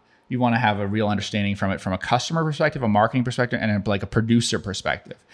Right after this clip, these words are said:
And I'm saying the same things with any products, even if it's products like Apple stuff and stuff. Why does Apple products sell the way it does?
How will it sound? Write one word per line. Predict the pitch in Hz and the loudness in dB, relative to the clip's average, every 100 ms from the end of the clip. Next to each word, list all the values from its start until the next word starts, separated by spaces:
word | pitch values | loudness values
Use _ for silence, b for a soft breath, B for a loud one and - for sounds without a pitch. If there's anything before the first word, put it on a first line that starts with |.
| B B | B B
And | 117 | 2
I'm | 113 | 4
saying | 117 113 | 4 2
the | |
same | 104 110 107 | 2 -2 0
things | 107 | -2
with | 101 - | -2 -2
any | 131 117 | 2 2
products, | - 110 92 87 | 4 2 2 -2
even | - 113 110 | -2 0 0
if | |
it's | 101 | -2
products | - 98 98 - | -2 -2 -2 -6
like | 98 | -4
Apple | 92 95 90 | 0 -2 -4
stuff | - - - | -10 -12 -12
and | 92 | -12
stuff. | 98 95 | -12 -10
Why | 98 101 107 107 | -4 2 4 2
does | 104 98 | 0 0
Apple | 87 95 92 | -2 -2 -4
products | 92 85 - | -4 -4 -4
sell | 107 | -4
the | 92 | -4
way | 87 82 | -6 -8
it | - | -8
does? | 85 87 - | -10 -10 -12